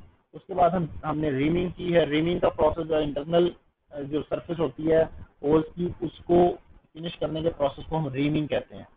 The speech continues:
टैपिंग जो है वो internal thread बनाने का प्रोसेस होता है और जो counter sinking है वो ये हुई हुई है। इसके ज़रिए से हम क्या करते हैं, हमारा जो, अ, material होता है, जो हमारा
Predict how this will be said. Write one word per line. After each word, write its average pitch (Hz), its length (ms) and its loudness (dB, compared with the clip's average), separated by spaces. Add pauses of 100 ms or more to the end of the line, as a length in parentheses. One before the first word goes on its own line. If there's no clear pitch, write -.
(340)
टैपिंग 170 340 0
जो 180 80 6
है 170 100 4
वो 175 100 4
internal 160 320 -2
thread 160 240 0
बनाने 170 280 -6
का 160 80 -2
प्रोसेस 156 400 -2
होता 147 300 0
है 143 120 2 (140)
और 143 260 6
जो 143 120 -6
counter 143 320 -4
sinking 160 420 -6
है 151 100 0
वो 147 140 -2
ये 147 240 0
हुई 143 200 0
हुई 147 200 -4
है। 147 240 -6 (360)
इसके 170 300 -6
ज़रिए 156 260 2
से 160 140 -2
हम 143 220 -2
क्या 143 200 0
करते 139 320 -8
हैं, 143 320 -8
हमारा 131 320 -6
जो, 147 280 -2 (640)
अ, 127 360 4
material 143 460 0
होता 131 360 -2
है, 135 280 0
जो 139 140 -4
हमारा 127 520 -2